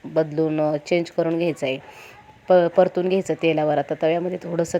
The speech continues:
तेल टाकलेलं आहे आणि मग नंतर तेल गरम झालं की लगेच त्यामध्ये ठेचा टाकून घेणार आहे हिरव्या मिरचीचा. एकदम गोल्डन ब्राऊन कलर येईपर्यंत भाजायचा, पाच मिनटं त्याला वेळ द्यायचा आणि एकदम medium to, अ,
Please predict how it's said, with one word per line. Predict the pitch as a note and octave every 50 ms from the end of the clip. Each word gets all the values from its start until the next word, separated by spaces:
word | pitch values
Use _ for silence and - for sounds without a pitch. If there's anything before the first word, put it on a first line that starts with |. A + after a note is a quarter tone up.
| -
तेल | F3+ F3 E3+ E3
टाकलेलं | F3 F3+ E3+ - D#3+ D3 D3 D3+
आहे | D#3+ E3 D3+ F#3 - - - - - - - - - - - - -
आणि | D3+ D3 D3 D3 C#3+ C#3+ C#3+
मग | C#3+ D3 D3 D3+ C#3+
नंतर | D#3 D3+ D3 D3 D3+ D#3 - - - - -
तेल | D#3 D#3 D3+ C#3+
गरम | D3+ D#3 D#3 D3+ D#3
झालं | D#3 F3 E3 D3 C3+ -
की | - C3+
लगेच | C3+ C3+ C#3+ C#3+ -
त्यामध्ये | - D3+ D3+ C#3+ C#3+ D3 D3
ठेचा | - F3 D3+ C#3+ - C3
टाकून | C3 C#3+ C#3 C#3+ D3 D3 D3
घेणार | D3 D3+ D#3 C#3+ C3+
आहे | C3+ C3
हिरव्या | C#3+ D#3 C#3+ C#3+ C#3
मिरचीचा. | C#3 C#3 C#3 - - C#3+ - D#3 D#3+ - - - - - - - - _ _ -
एकदम | - D#3 E3 E3 F3+ F3 F3 E3+
गोल्डन | F3+ F3+ F3 E3+ F3 F3+ F3 F3 - - - E3
ब्राऊन | E3+ E3+ E3 E3 E3+ F3 E3+
कलर | - - E3 E3+ E3 E3
येईपर्यंत | E3 - - E3 E3 E3 - E3 D#3+ D#3+ D#3+ D#3+ -
भाजायचा, | E3+ E3+ F3 D#3+ D3+ C#3+ C#3 C#3 - D3 F3 - - - - - - - _ -
पाच | D#3+ D#3+ E3 E3 - -
मिनटं | F3 E3 E3 D#3+ D3+
त्याला | D#3+ D#3+ D3+ D#3 D#3 D#3 - -
वेळ | D3+ D#3 E3 E3 E3
द्यायचा | D#3+ E3+ E3 D#3+ - D#3 D#3
आणि | E3 D3+ D#3 D#3 D#3
एकदम | D#3+ D3+ D3 D#3+ E3 F3 F3 F3
medium | E3+ E3+ E3 D#3+ D#3 E3 E3 - _ _ _ -
to, | E3 D#3 - - -
अ, | D#3 D#3 D3+